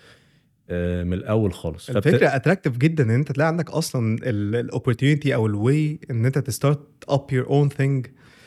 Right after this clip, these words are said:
Speaker 2: يعني appealing أوي. يعني فكرة
Speaker 1: بص.
Speaker 2: كمان إن أنت تلاقي ال enablement وال facilitation.
Speaker 1: طبعًا.
Speaker 2: ف-،
Speaker 1: طبعًا.
Speaker 2: especially إن برضه وقتها يعني كليفر ما كانتش، آه، من، من الحاجات العادية. يعني، آه،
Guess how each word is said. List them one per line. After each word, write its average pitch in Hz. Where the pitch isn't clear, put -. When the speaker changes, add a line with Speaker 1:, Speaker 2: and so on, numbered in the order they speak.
Speaker 2:
يعني 110
appealing 131
أوي. 113
يعني 120
فكرة 151
Speaker 1:
بص. 190
Speaker 2:
كمان 156
إن 156
أنت 170
تلاقي 160
ال 135
enablement 160
وال 120
facilitation. 131
Speaker 1:
طبعًا. 82
Speaker 2:
ف-، -
Speaker 1:
طبعًا. 123
Speaker 2:
especially 170
إن 123
برضه 165
وقتها 165
يعني 120
كليفر 170
ما 139
كانتش، 151
آه، 117
من، 117
من 123
الحاجات 127
العادية. 113
يعني، 110
آه، 117